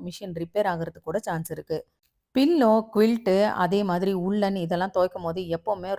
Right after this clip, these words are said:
ரொம்ப கம்மியான சோப்பு போடுங்க. ஏன்னா இந்த மாதிரி துணிங்கள்ல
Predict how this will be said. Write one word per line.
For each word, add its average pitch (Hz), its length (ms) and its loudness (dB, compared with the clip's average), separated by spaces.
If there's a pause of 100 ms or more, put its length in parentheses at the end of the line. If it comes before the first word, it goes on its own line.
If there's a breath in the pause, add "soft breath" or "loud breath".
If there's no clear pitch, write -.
ரொம்ப 190 320 -6
கம்மியான 196 460 -4
சோப்பு 180 260 -6
போடுங்க. 160 260 -2 (460)
ஏன்னா 302 180 6 (140)
இந்த 233 180 6
மாதிரி 269 220 4 (100)
துணிங்கள்ல 226 400 4